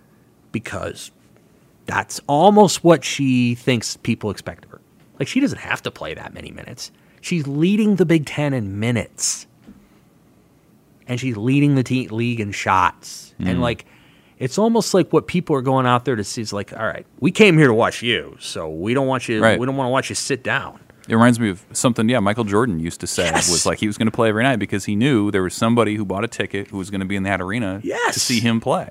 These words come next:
Speaker 2: I think
Speaker 1: Yes.
Speaker 2: there's a sense of that coming from her for
Speaker 1: Yes.
Speaker 2: sure.
Speaker 1: I think there is.
Speaker 2: And she delivers.
Speaker 1: Most of the time.
Speaker 2: Consistently.
Speaker 1: Yeah, I mean, it took her thirty-four shots to make forty points, but the point is that even the missed shots are an adventure into themselves. And we'll talk more about this when,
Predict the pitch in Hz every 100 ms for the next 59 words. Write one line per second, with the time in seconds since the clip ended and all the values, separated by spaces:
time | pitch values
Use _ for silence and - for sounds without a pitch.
0 | - 113 120 123 480 508 117 117 110 -
1 | 147 - - - - 87 80 76 76 73
2 | - 392 494 165 113 - - 147 202 359
3 | 190 180 466 - - 214 208 302 330 247
4 | - - - _ _ _ - - _ -
5 | 339 - 123 180 - 349 - 339 160 85
6 | - - - 156 - 220 226 220 - 170
7 | 190 156 120 131 - 127 - 107 95 123
8 | 101 - 127 - - 135 - 226 240 196
9 | 185 139 110 - - - - - 131 160
10 | 160 139 127 131 - 143 120 101 - 101
11 | 92 104 101 - 92 87 82 80 - 147
12 | 85 - - _ _ _ _ - 285 208
13 | 147 127 135 104 98 - 107 101 - 92
14 | 95